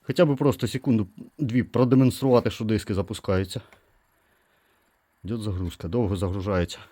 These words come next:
Ну, це вам не сучасні телефони, не сучасні комп'ютери. Старенька система. Можливо, можна йому допомогти прискоритись. Нажати play. Чи меню. Ну, крутиться, грузиться.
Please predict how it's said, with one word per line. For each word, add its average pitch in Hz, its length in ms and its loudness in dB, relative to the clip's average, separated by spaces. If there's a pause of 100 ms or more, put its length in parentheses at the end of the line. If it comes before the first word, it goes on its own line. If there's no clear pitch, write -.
Ну, 160 180 0
це 127 140 0
вам 127 220 2
не 131 100 2
сучасні 131 480 0
телефони, 127 520 0
не 120 120 2
сучасні 117 440 -4
комп'ютери. 92 520 -4 (1160)
Старенька 110 460 -2
система. 107 540 0 (1700)
Можливо, 92 360 -2
можна 92 280 -2
йому 95 240 -2 (180)
допомогти 95 480 -2
прискоритись. 95 680 -6 (320)
Нажати 95 340 -6
play. 139 340 -4 (1200)
Чи - 160 -8
меню. 127 280 -2 (1300)
Ну, 90 120 -8
крутиться, 214 480 -2
грузиться. 143 500 -2